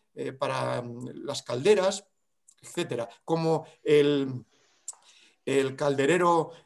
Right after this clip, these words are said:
que hizo las calderas era británico, pero el que hizo los hornos era Massimino Casuar de Zazuar, un maestro albañil de Zazuar, como los que construyeron las paredes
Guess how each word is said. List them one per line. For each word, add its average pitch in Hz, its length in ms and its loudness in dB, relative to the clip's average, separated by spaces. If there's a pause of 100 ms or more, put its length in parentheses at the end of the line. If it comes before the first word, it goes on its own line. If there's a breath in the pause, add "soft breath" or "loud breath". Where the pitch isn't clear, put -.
(180 loud breath)
que 151 200 2
hizo 165 240 0
las 160 160 -2
calderas 160 420 0
era 156 200 4
británico, 151 600 -2
pero 147 140 0
el 135 100 -4
que 143 100 0
hizo 151 180 -2
los 151 200 0
hornos 170 340 0
era 156 280 2
Massimino 143 720 -2 (280 loud breath)
Casuar 160 600 0 (180 loud breath)
de 143 120 -2
Zazuar, 214 720 0 (180)
un 147 160 -4
maestro 156 340 2
albañil 143 380 0
de 139 100 -2
Zazuar, 202 540 0
como 156 200 -2
los 151 160 0
que 139 100 -10
construyeron 151 560 -2
las 139 140 -2
paredes 151 460 -2